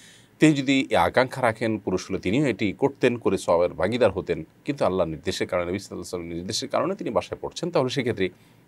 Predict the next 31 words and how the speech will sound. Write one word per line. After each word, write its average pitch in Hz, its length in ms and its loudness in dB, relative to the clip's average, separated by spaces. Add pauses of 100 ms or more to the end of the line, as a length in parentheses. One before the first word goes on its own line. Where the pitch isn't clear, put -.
(140)
তিনি 92 160 0
কিন্তু 78 560 -6 (260)
অতিরিক্ত 113 540 -6
সওয়াবের 76 440 -4 (100)
ভাগীদার 69 440 -6 (140)
হবেন। 92 200 4 (580)
<clears throat> - 760 2
তো 80 340 4
একইভাবে 110 480 2 (1200)
একজন 95 280 2
নারী 92 260 4
তিনি 127 200 -6
যদি 117 140 -2
পুরুষকে 123 600 -2 (160)
জামাতে 82 360 -2
যেতে 78 220 -2
সহযোগিতা 87 460 2
করেন, 78 280 -2
জুমার 82 260 -4
নামাজ 82 260 -2
যেতে 76 200 -8
সহযোগিতা 90 400 -2
করেন, 82 180 -4
আগে 82 200 0
আগে 85 100 -2
যেতে 82 180 -6
সহযোগিতা 90 460 0
করেন, 80 240 -4
স্মরণ 104 280 -2
করিয়ে 87 260 -2
দেন, 85 160 0